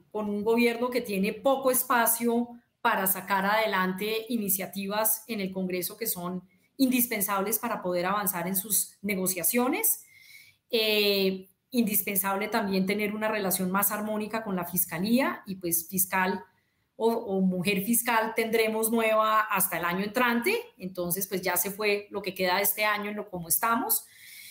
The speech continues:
Eh, y luego, pues, una cosa que me parece, que me parece tremendamente importante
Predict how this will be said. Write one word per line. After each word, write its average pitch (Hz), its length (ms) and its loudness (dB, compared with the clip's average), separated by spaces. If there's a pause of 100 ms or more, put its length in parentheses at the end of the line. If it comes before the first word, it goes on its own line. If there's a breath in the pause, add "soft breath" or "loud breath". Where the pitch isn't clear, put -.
(240 loud breath)
Eh, 220 580 4
y 277 120 8
luego, 311 680 6
pues, 254 240 2
una 262 220 0
cosa 339 260 0
que 349 100 -4
me 262 120 2
parece, 247 760 4
que 262 80 0
me 220 100 -4
parece 190 400 0
tremendamente 285 840 0
importante 262 1000 0